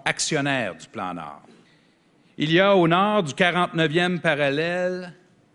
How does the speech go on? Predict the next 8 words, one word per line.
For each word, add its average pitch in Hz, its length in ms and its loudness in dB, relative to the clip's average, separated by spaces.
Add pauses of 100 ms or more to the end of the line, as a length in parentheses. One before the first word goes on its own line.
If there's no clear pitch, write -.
(360)
un 131 180 -2
espace 165 760 -4
pour - 220 -12
créer 139 420 -6
l'avenir. 98 560 -8 (2500)
J'invite 147 400 2
les 156 100 2
Québécois 160 560 0